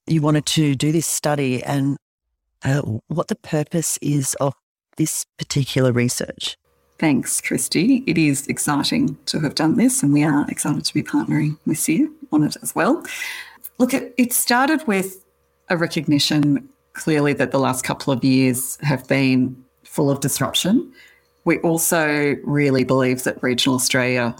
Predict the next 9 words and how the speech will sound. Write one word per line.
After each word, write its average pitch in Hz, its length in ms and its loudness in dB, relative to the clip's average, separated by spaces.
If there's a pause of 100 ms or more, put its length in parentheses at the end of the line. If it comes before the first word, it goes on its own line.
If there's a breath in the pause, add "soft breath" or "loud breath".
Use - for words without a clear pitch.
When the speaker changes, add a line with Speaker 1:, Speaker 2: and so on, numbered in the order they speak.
(100)
Speaker 2:
is 135 200 0
on 135 200 2
the 127 60 0
front 127 280 -4
line 127 400 0 (280)
of - 100 -4
our 127 100 -2
biggest 127 320 -2
challenges 139 540 -2